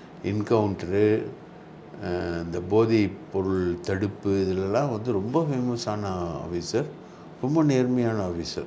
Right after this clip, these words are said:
அஸ்ரா கர்க். அவர் தலைமையில, அஹ், டி ஐ ஜி தேவராணி, அப்புறம் சுக்லா எஸ் பி,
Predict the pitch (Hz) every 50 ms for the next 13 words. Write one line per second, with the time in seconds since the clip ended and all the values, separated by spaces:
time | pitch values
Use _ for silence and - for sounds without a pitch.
0 | - - 110 - - - 107 104 92 - 90 85 - - - - - - - -
1 | - - - - - 78 92 110 110 104 - - - 95 92 90 92 87 90 87
2 | 82 80 85 78 76 76 82 90 95 110 - - - - - - - - 92 92
3 | 87 92 107 135 151 151 139 123 113 110 117 110 98 101 87 - - - - -
4 | - 85 85 95 98 101 101 98 90 87 85 85 82 80 90 107 - - - -
5 | - - - - - - - - - - - - - - 90 87 92 98 92 110
6 | - - 127 117 - - - 147 131 110 95 90 87 87 - - - - 110 107
7 | 107 107